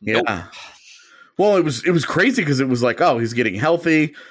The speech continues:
Speaker 2: It's starting to look, you're starting to feel like, "Okay, he's gonna, he's gonna make his way back. This is gonna be a good thing." And then,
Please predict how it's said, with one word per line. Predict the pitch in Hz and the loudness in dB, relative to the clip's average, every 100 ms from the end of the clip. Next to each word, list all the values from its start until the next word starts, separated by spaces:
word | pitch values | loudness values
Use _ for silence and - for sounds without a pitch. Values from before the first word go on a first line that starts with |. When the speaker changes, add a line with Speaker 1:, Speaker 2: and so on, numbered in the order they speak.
| - - | -20 -10
Speaker 2:
It's | 113 | -6
starting | - 147 131 123 | 0 2 4 2
to | |
look, | 113 120 | 2 2
you're | 113 | 0
starting | 110 143 117 | 0 0 0
to | 110 | 0
feel | 131 113 | 0 2
like, | 107 143 | 0 0
"Okay, | 139 104 | -2 -2
he's | 113 110 | 0 0
gonna, | 139 123 | 0 0
he's | 113 110 | -2 -2
gonna | 135 | 0
make | 156 170 | 0 0
his | 147 | -2
way | 127 143 | 0 0
back. | 135 127 131 127 | 2 2 2 0
This | 104 - | -6 -6
is | 120 | -4
gonna | 143 131 | -2 0
be | 135 | 0
a | |
good | 123 131 127 | 0 -2 -2
thing." | 135 127 123 123 _ _ _ _ _ _ - | 0 0 0 -4 _ _ _ _ _ _ -2
And | 127 120 | 0 2
then, | 123 120 117 117 113 110 - | 2 4 2 2 0 -2 -4